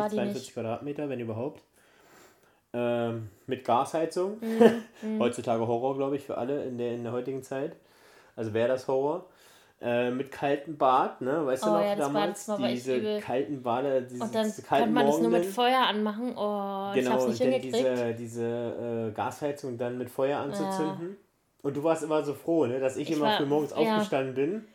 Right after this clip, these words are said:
Speaker 1: Ich
Speaker 2: Oder
Speaker 1: bin auch
Speaker 2: früher.
Speaker 1: manchmal mit meinem Hintern beim Aussteigen aus der Dusche, also es war so eine Badewanne, bin ich auch mal mit dem Arsch dann an die Heizung gekommen. Und das war richtig übel, ne?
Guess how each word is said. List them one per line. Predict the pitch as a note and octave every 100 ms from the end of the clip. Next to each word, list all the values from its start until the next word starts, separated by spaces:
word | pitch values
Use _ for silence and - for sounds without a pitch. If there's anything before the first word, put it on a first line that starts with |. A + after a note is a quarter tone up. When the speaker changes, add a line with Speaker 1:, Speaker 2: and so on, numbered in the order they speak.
| _ -
Speaker 1:
Ich | C3
Speaker 2:
Oder | C3+
Speaker 1:
bin | C3
auch | A3
Speaker 2:
früher. | -
Speaker 1:
manchmal | D#3 F3+
mit | A3+
meinem | A3+ G#3
Hintern | C#4 D4+ A3
beim | G#3+ G#3
Aussteigen | - C4+ - A3+ G#3+
aus | G#3 -
der | G#3+
Dusche, | B3 C#4+ A3+ A3+
also | A3+
es | F#3 -
war | F#3+
so | F#3+
eine | F#3+
Badewanne, | F#3+ G3 G#3+ F#3 F#3+ A3+ B3+ - - _ -
bin | G#3+
ich | G#3+
auch | G#3
mal | A3 G#3+ -
mit | G3 G#3+
dem | G#3+
Arsch | - G#3+ A#3+ -
dann | G#3+ A3+
an | G3+ G#3
die | G3+
Heizung | A3+ B3+ G3+
gekommen. | G3 G3 A#3+ - _ _ _ _ _ _ -
Und | F#3+
das | F#3 F#3
war | F#3 F#3
richtig | G#3 - -
übel, | G3 F#3+ F#3
ne? | F#3+ B3+